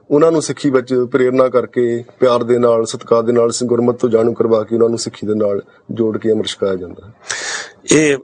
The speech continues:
Speaker 2: ਬਾਬਾ ਦਲੇਰ ਸਿੰਘ ਜੀ ਹੋਣੀ, ਉਹਨਾਂ ਦੇ ਵੀ ਦਾਸ ਨੇ ਦਰਸ਼ਨ ਕੀਤੇ, ਇੱਥੇ ਆਏ ਸੀ, ਇੱਥੇ ਆਏ ਸਨ
Speaker 1: ਹਾਂ,
Speaker 2: ਇੰਗਲੈਂਡ ਵਿੱਚ ਵੀ।
Speaker 1: ਬਿਲਕੁਲ ਜੀ।
Speaker 2: ਤੇ, ਅਹ,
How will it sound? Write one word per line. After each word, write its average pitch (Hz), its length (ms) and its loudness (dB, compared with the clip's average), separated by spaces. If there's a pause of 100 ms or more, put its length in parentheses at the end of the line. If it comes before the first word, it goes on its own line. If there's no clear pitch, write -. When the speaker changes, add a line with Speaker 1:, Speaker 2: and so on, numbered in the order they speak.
(140)
Speaker 2:
ਬਾਬਾ 117 280 2
ਦਲੇਰ 113 260 0
ਸਿੰਘ 127 200 -2
ਜੀ 113 100 0
ਹੋਣੀ, 110 200 2
ਉਹਨਾਂ 113 320 0
ਦੇ 110 100 0
ਵੀ 104 280 0 (380)
ਦਾਸ 92 240 0
ਨੇ 95 60 -2
ਦਰਸ਼ਨ 92 280 -2
ਕੀਤੇ, 92 240 -2
ਇੱਥੇ 95 260 0
ਆਏ 90 200 2
ਸੀ, 95 160 -2
ਇੱਥੇ 92 360 -2
ਆਏ 90 120 0
ਸਨ 98 200 -2
Speaker 1:
ਹਾਂ, 117 200 -8
Speaker 2:
ਇੰਗਲੈਂਡ 95 320 0
ਵਿੱਚ 113 160 -2
ਵੀ। 143 80 2
Speaker 1:
ਬਿਲਕੁਲ 101 200 -6
ਜੀ। - 80 -14 (800)
Speaker 2:
ਤੇ, 127 340 4 (1120)
ਅਹ, 120 340 2